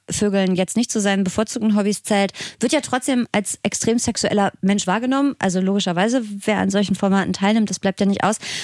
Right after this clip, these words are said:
Ich hab ihn gegoogelt und man findet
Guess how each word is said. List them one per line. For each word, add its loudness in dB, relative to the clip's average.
Ich 0
hab 0
ihn 4
gegoogelt 2
und 0
man 2
findet 0